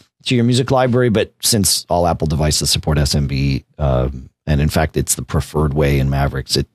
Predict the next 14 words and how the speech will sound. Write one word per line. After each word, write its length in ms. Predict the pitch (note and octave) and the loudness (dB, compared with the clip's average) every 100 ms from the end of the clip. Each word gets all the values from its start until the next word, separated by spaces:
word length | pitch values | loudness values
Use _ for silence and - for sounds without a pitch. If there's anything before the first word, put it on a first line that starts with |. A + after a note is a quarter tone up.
| - | -4
that's 240 | D2 - | -2 0
okay. 320 | A#1+ - - _ _ | -2 -4 -6 _ _
So 120 | - E2 | -2 0
you, 140 | F#2+ | 0
yes, 320 | A#2+ F#2+ C2 | 0 0 0
this 300 | - D3 - | -2 0 2
would 120 | E3+ | 0
totally 360 | - A3+ B3+ B3 | 2 2 2 4
work, 300 | G#3 G#3 - | 2 0 -2
and 120 | A#2 A2+ | -2 0
it 140 | A2 A#2+ | 0 0
is, 320 | A#2 F#2+ - - - _ - | 0 0 -4 -10 -20 _ -4
you 120 | C#3+ | 0
know, 320 | G#2+ F2+ E2 | 2 2 0